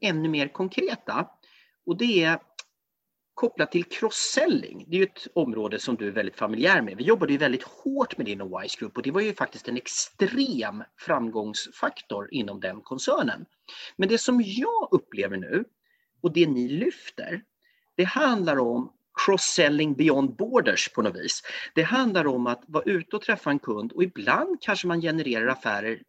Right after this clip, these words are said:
till någon i nätverket längre bort, inte ens på det egna bolaget, utan en väldigt stark kundorientering just för att stärka relationen med kunden. Alltså mindset någonstans, "Jag ska hjälpa den här kunden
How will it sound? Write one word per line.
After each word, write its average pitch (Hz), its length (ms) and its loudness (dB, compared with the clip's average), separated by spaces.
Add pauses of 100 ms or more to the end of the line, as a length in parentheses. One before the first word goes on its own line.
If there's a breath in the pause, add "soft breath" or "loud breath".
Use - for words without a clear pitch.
(120)
till 196 160 -2
någon 123 380 0 (500)
i 151 80 -14
nätverket 131 920 0
längre 120 340 0
bort, - 420 -4
inte 180 260 2
ens 139 200 2
på - 80 -6
det 151 160 -2
egna 127 300 0
bolaget, 185 680 0 (460 soft breath)
utan 160 360 4
en 170 160 4
väldigt 196 540 0
stark 110 280 -2
kundorientering 101 1040 -4 (420 loud breath)
just 220 360 0
för 147 160 2
att 127 160 0
stärka 107 500 2
relationen 104 560 -4
med 110 100 -12
kunden. 170 400 2
Alltså 117 180 -2
mindset 131 600 0
någonstans, 107 400 -4 (260 soft breath)
"Jag 214 280 4
ska - 140 0
hjälpa 185 140 2
den 143 120 2
här 135 120 2
kunden 113 340 0